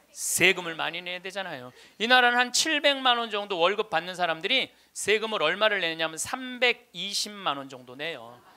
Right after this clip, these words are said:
이 정도 내야지, 어, 대학생들한테 용돈까지 주죠. 자, 이제 대한민국도 애들이 뭐 이,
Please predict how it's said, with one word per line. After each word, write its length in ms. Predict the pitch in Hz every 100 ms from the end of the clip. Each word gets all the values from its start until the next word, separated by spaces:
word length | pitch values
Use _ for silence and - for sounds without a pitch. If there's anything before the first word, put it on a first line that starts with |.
| - - _
이 140 | 202 226
정도 320 | 262 254 247
내야지, 760 | 160 185 214 175 175 349 - _ 170
어, 220 | 170 156 -
대학생들한테 760 | - 180 170 - 165 147 139 139
용돈까지 680 | 151 170 196 160 156 143 143
주죠. 680 | - 131 131 143 170 127 - _
자, 340 | 302 233 - - _ _ -
이제 140 | 277
대한민국도 760 | 208 262 277 262 233 208 226 196
애들이 440 | 220 233 208 151
뭐 220 | 208 208
이, 240 | 180 185